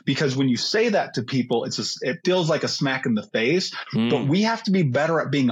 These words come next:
Speaker 1: honest with people.
Speaker 2: Yeah.
Speaker 1: Stop lying to each other. Stop being like, "Oh, you gave it a good try. Maybe you'll find." No, you didn't actually try. You didn't do the thing.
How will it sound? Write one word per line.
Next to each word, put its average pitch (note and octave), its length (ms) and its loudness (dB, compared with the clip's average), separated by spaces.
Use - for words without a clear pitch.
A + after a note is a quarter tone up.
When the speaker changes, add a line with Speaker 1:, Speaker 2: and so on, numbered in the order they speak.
Speaker 1:
honest D3 460 0
with A#2 240 -4
people. - 500 -6
Speaker 2:
Yeah. B2+ 100 2
Speaker 1:
Stop F3+ 220 0
lying B2 540 0
to A#2+ 200 -2
each G2+ 260 -4
other. F#2 240 -4
Stop E3 300 -2
being E3 160 2
like, C#3+ 260 0
"Oh, F3+ 140 2
you E3+ 140 2
gave F#3 240 2
it F3+ 100 2
a D#3+ 60 2
good D#3 200 0
try. C#3+ 540 0
Maybe F#3+ 260 4
you'll F3 140 4
find." D#3 220 0
No, G#3 200 4
you E3+ 180 4
didn't E3+ 420 0
actually D#3+ 480 0
try. A#2 360 0
You D3+ 140 2
didn't D3+ 560 0
do E3 180 2
the D3 180 2
thing. F#2+ 600 -4